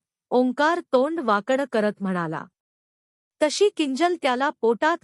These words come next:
कोपरा मारते आणि ओरडते, "ओंकार." ओंकार तिला मिठीत भरतो. "सांग ना ओंकार, ठेवशील ना स्वतःला माझ्यासाठी सुरक्षित? घेशील ना स्वतःची काळजी?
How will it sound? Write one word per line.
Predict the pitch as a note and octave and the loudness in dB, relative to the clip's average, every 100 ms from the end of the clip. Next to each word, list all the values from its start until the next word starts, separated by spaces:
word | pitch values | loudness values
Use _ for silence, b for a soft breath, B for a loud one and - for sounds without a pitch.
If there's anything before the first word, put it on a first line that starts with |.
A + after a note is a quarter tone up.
| - | 0
कोपरा | B3 - C#4+ | 0 0 -4
मारते | D4+ G#3 G3 G#3 C#4+ | -2 -2 -2 -2 -4
आणि | C#4 G#3 G#3 B3+ - | -2 -2 -2 -2 -2
ओरडते, | G3+ G3+ G#3 G#3 F3 _ _ - | -2 0 -2 -4 -4 _ _ -4
"ओंकार." | A3 G#3 F#3+ D3+ E3+ _ _ _ _ _ _ _ _ - | -4 -2 -6 -6 -14 _ _ _ _ _ _ _ _ 0
ओंकार | C4+ C4+ E4+ G4 F#4+ | 0 0 0 0 -2
तिला | D4+ C#4 D4 | -2 0 -2
मिठीत | A3+ G3+ B3 | -2 -2 -4
भरतो. | G#3 F3+ G3 - E3 - _ _ _ _ _ _ _ _ | -4 -6 -6 -6 -10 -12 _ _ _ _ _ _ _ _
"सांग | - - C#4 E4 | -8 -2 -2 -2
ना | F4+ F4 | -4 -4
ओंकार, | G#3+ G#3 F#3+ F#3 D#3 E3+ _ _ _ _ _ _ _ _ - | -4 -6 -4 -6 -8 _ _ _ _ _ _ _ _ _ -2
ठेवशील | B3+ D#4 - F#4 F#4 | -2 0 0 0 0
ना | D#4 C#4 | -2 -4
स्वतःला | D#4 A3+ G#3 B3+ A3+ C4 C#4 | -4 -4 -2 -2 -2 -2 -2
माझ्यासाठी | A3 F#3 F3+ B3 B3 A3+ - D4+ | -2 -2 -2 -4 -4 -8 -6 -8
सुरक्षित? | - A3 G#3+ G#3 - F3 _ _ _ _ _ _ _ _ _ F#3+ | -4 -2 -2 -4 -8 -8 _ _ _ _ _ _ _ _ _ -6
घेशील | G3+ B3 - D4+ D#4 | 0 0 0 -4 -2
ना | B3+ B3 | -2 -4
स्वतःची | C#4+ - G#3+ B3 A#3+ - D4 | -4 -6 -4 -2 -4 -4 -6
काळजी? | A#3 F#3 F3 F3 D#3+ | -2 -2 -2 -6 -10